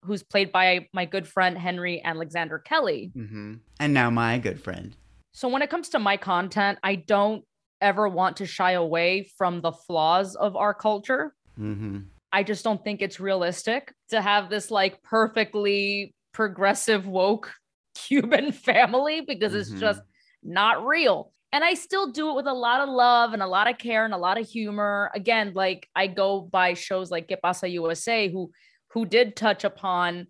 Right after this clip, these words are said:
Speaker 1: topics like this. They touched upon racism and, and homophobia
Speaker 2: Yeah.
Speaker 1: and
Speaker 2: Oh,
Speaker 1: homosexuality,
Speaker 2: yeah.
Speaker 1: all of that.
Speaker 2: Uh, is Joe gay? Uh, that's the, that's one, that's episode that sticks out to me.
Speaker 1: Yeah, I
Speaker 2: Um,
Speaker 1: remember that one. And they did it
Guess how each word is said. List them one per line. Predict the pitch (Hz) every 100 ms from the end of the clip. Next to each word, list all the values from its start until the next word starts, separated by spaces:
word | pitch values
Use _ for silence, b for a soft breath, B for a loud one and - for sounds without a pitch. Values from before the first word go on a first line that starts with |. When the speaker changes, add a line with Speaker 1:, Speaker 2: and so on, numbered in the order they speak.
| -
Speaker 1:
topics | - 220 220 208 185 180
like | 180 170 160
this. | 160 151
They | 185
touched | 175 220 220 -
upon | - 208 180
racism | 175 185 190 175 175 175 170 147
and, | 143 156
and | - 147 135 - _ _ _ _ -
homophobia | 208 202 - 202 196
Speaker 2:
Yeah. | 190
Speaker 1:
and | 185
Speaker 2:
Oh, | 202
Speaker 1:
homosexuality, | 202 202 117 143 190 185
Speaker 2:
yeah. | - _ _ 175
Speaker 1:
all | 240 262
of | 196
that. | 170 151 143 _ _ - -
Speaker 2:
Uh, | 113 120
is | - 135 117
Joe | 95 139 135
gay? | 120 113 127
Uh, | 123 104
that's | 120 113
the, | - 120 107 101
that's | 110 113 113
one, | 117
that's | 113 110 117 -
episode | 117 117 120
that | 104
sticks | - - -
out | 107 -
to | 101
me. | 104 101 104 - -
Speaker 1:
Yeah, | 208 170 _ _
I | 185
Speaker 2:
Um, | 185 180
Speaker 1:
remember | 202 240
that | 170 147
one. | 151 147 - _ _ -
And | 180 180 175 175 170 - _ -
they | 185
did | 185 233
it | 226